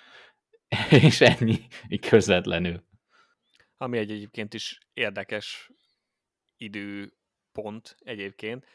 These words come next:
Speaker 2: Olyasmi, ami még a, most az új kánonban már egy-két könyv így érintett, de,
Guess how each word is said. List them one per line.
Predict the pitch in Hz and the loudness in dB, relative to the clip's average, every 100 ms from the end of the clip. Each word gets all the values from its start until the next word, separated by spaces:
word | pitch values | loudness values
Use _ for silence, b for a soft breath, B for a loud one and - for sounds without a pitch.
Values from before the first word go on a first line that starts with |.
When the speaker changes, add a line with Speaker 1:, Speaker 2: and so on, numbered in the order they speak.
| b b b - | b b b -10
Speaker 2:
Olyasmi, | 117 113 - | -4 -4 -4
ami | 107 | -10
még | 107 104 | -8 -6
a, | 101 101 95 | -6 -4 -6
most | - 104 - | -12 -14 -8
az | 104 98 101 | -8 -8 -12
új | 101 | -14
kánonban | 101 101 101 98 95 98 98 92 _ _ _ _ _ _ _ _ _ _ _ | -12 -12 -10 -12 -10 -10 -12 -16 _ _ _ _ _ _ _ _ _ _ _
már | 107 98 92 95 95 | -16 -10 -8 -8 -10
egy-két | - - 107 - 104 | -12 -14 -14 -12 -12
könyv | - 104 98 | -10 -14 -14
így | 92 92 - _ _ _ _ _ _ _ _ _ _ _ _ | -16 -20 -20 _ _ _ _ _ _ _ _ _ _ _ _
érintett, | - 117 120 131 127 143 - _ | -14 -8 -6 -8 -6 -6 -8 _
de, | 117 104 92 | -14 -12 -12